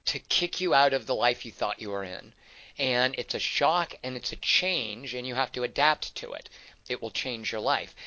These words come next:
And I think that is what's universal about The Sound of Metal. You know, that's what I loved about watching that, that movie, um, is watching Riz Ahmed play someone struggling with this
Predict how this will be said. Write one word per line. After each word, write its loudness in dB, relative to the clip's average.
And -2
I 2
think -6
that 6
is -2
what's -2
universal -4
about -6
The -14
Sound -6
of -14
Metal. -12
You -14
know, -6
that's -2
what 0
I 6
loved 0
about -4
watching -6
that, -14
that -8
movie, -6
um, -8
is -2
watching -2
Riz -6
Ahmed -4
play 0
someone -4
struggling 0
with 0
this 0